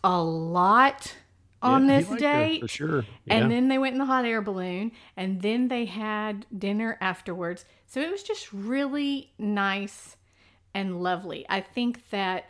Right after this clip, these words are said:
Speaker 1: at, at dinner, they talked about some things that they have in common, which is they both like to give back to the community that they live in. And she's a teacher, and talking about how hard it is in covid and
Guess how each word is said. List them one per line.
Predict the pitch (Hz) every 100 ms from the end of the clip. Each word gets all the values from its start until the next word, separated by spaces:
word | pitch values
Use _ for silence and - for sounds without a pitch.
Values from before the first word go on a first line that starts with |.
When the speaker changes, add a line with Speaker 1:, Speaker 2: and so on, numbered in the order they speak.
| -
Speaker 1:
at, | 190 -
at | 196 202
dinner, | 247 294 202 220
they | 220 202
talked | 202 196
about | 214 185 -
some | 208
things | 208 202
that | 214
they | 208
have | 190 190
in | 190
common, | - 180 170 196
which | 226 226 - _ - - - -
is | 226 214 202 202 196 196 - 240
they | 202 208 190 185
both | 180 185 185 190 -
like | 190 170 -
to | 185 160 - 214 - 214
give | 285 262
back | 220 214 214 -
to | - 196
the | 180 165 160
community | 233 269 269 247
that | 233 214
they | 233
live | 220 202 196
in. | 196
And | 185 165
she's | - 214
a | 220
teacher, | - 208 196 196 185
and | 175 180 -
talking | - 233
about | 233
how | 220 196
hard | 214 208
it | 190
is | 190
in | 196
covid | 180 190 185 180 175 175
and | 160